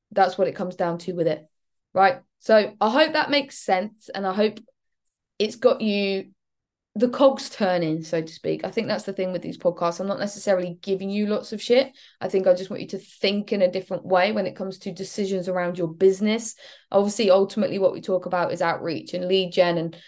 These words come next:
chats and obviously how to bring in the better quality leads for your business, book more calls. But ultimately, what we need to think about as well is decisions that go on in your business and how that can maybe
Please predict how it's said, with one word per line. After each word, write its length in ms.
chats 480
and 180
obviously 460
how 180
to 140
bring 200
in 220
the 140
better 260
quality 400
leads 240
for 100
your 120
business, 440
book 240
more 200
calls. 540
But 180
ultimately, 500
what 160
we 80
need 220
to 60
think 220
about 300
as 100
well 440
is 380
decisions 640
that 220
go 300
on 220
in 160
your 180
business 640
and 200
how 340
that 220
can 220
maybe 580